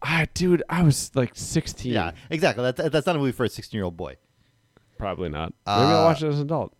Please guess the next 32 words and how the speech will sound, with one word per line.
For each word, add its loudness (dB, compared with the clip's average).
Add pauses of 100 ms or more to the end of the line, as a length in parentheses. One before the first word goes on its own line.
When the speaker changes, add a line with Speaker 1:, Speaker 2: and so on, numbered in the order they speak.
(680)
Speaker 2:
I 2
didn't 4
say 4
anything, 2
but, 0
uh, -4
Anne -6
was -10
wrong, -4 (460)
uh, -4 (260)
when -4
she -6
said -2
Speaker 1:
Anne 6
didn't 2
have 6
butt 2
fuckers -2
of -4
yore 2
on 0
her -4
list. -8
Speaker 2:
Um, -4 (520)
I -10
can't -6
think -6
of -4
their -6
names -6
now. -8 (500)
Uh, -2